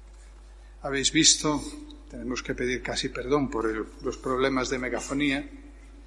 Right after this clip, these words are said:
Por un instante parecía que estábamos en el monte Sinaí, donde decía que había truenos y relámpagos y el pueblo no sabía qué hacer.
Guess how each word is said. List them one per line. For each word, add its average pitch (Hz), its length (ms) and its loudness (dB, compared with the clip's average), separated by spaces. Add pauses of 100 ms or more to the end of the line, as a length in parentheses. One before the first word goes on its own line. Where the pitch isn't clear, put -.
(1600)
Por 135 140 2
un 131 100 2
instante 139 420 4
parecía 127 480 6
que - 80 -6
estábamos 127 500 2
en 127 100 -2
el 123 80 -4
monte 127 260 0
Sinaí, 131 500 -2 (300)
donde 120 200 -6
decía 120 320 -2
que 135 100 -6
había 123 220 -2
truenos 127 420 0
y 131 40 -2
relámpagos 120 760 -2
y - 20 -4
el 113 100 -8
pueblo 123 320 -4
no 120 120 -4
sabía 120 300 -2
qué 113 120 -8
hacer. 143 260 -10